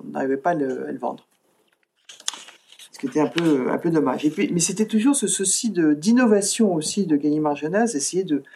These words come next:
de faire quelque chose un petit peu différent, euh, d'élargir la possibilité du livre, même si ça reste un livre,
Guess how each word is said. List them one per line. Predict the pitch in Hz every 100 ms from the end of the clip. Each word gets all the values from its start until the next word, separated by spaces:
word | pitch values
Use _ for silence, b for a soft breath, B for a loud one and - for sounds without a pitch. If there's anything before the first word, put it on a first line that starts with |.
| B -
de |
faire | - 214
quelque | 202 - 156
chose | 202 190
un | 147
petit | -
peu | - 190
différent, | 151 - 139 175 240 B B B -
euh, | - - -
d'élargir | 147 196 220 202 180 170 220 240
la | 165
possibilité | 151 156 - 151 147 139
du | 135
livre, | 175 262 165
même | 170
si | -
ça | - 156
reste | 147 -
un | 156
livre, | 175 262